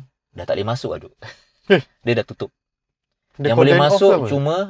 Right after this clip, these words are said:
Speaker 1: regular je. Itu pun B one je. B two, B three, B four dia tak kasi masuk, duk. It's off limits. Aku tanya diorang ah, "Eh, apa tak boleh park lagi, eh, dekat B one, B two, B three?" Dia cakap, "B one boleh, tapi bukan untuk reservist.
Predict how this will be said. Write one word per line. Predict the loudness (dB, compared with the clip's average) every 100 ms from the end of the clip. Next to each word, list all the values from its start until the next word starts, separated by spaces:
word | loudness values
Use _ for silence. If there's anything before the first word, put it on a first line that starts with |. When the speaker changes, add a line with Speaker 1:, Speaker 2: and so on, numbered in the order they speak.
| -12 _
Speaker 1:
regular | -4 -4 -2 -2 0
je. | -2 -6
Itu | -10 -6
pun | -4 -4
B | -4
one | -4 -4 -6
je. | -20 _ _ _ _ _ _ _
B | -4 -4
two, | 2 2
B | 2 0
three, | 0
B | -2
four | -4 -4
dia | -2
tak | -2
kasi | -2
masuk, | -6 -6 -10 -12
duk. | _ _ _ _ _ _ _ _ _ -20
It's | -18 -20 _ _
off | 0 0 0
limits. | -12 -12 _ -20 -20 -20 _ _ _ _ -20 -14 -10 -8 -4 -4 -4 -8 -12 -18 _ -12
Aku | -8 0
tanya | 0 2
diorang | 2 2 2
ah, | -4 -10 _ -6
"Eh, | 0 2
apa | 2
tak | 0 0 2
boleh | 0
park | 0 -2 2
lagi, | 0 0 0
eh, | 0 -2
dekat | 0 0 2
B | 0
one, | -2 -2
B |
two, | -4
B | -6
three?" | -6 -8
Dia | -2 -2
cakap, | -2
"B | -4
one | -2 -2
boleh, | -2 -2
tapi | -4
bukan | -6 -6 -8 -8 -14
untuk | -10 -10 -10
reservist. | -14 -16 -12 -14 -14